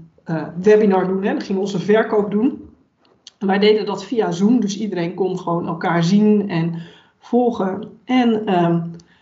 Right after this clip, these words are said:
nou, he-, we naderden het moment dat de verkoop ging starten. En we hadden netjes, zoals het hoort, hadden we van tevoren gezegd: "Aan het einde gaan we, eh, even iets vertellen over ons product, et cetera."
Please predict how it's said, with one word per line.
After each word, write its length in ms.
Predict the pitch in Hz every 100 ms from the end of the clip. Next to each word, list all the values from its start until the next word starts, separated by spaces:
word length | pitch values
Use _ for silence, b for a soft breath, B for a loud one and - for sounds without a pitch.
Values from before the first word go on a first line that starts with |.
| B B B
nou, 300 | 220 180 - - _
he-, 260 | - 208 208 -
we 180 | 202 214
naderden 640 | 233 285 262 220 202 190
het 300 | 202 196 - -
moment 500 | 208 196 226 208 -
dat 120 | 175
de 60 | 170
verkoop 440 | 185 240 240 220
ging 160 | - 202
starten. 320 | - 202 202
En 80 | 185
we 60 |
hadden 200 | 185 208 294
netjes, 380 | 370 285 -
zoals 440 | 202 196 269 240 226
het 100 | 226
hoort, 320 | 226 214 214
hadden 220 | 190 185
we 100 | 180 180 B B
van 140 | 226
tevoren 300 | 202 - 220
gezegd: 260 | 214 208 208
"Aan 140 | 196
het 120 | 196 196
einde 380 | 208 233 214
gaan 320 | 208 185 175 175
we, 80 | 175
eh, 440 | 180 185 175 180 196
even 160 | 190
iets 120 | 202 -
vertellen 340 | 233 269 240
over 240 | 233 254
ons 180 | 254 254
product, 440 | - 277 269 330 -
et 140 | 269
cetera." 440 | 220 208 196 185